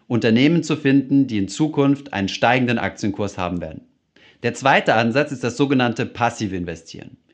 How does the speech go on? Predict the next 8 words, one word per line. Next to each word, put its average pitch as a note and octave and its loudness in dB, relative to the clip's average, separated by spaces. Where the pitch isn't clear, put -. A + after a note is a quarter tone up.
Hierbei D3 4
geht C#3 0
es A#2 -6
darum, C#3 2
das A2 -4
Risiko F3 0
zu C#3 -6
minimieren, A#2+ -2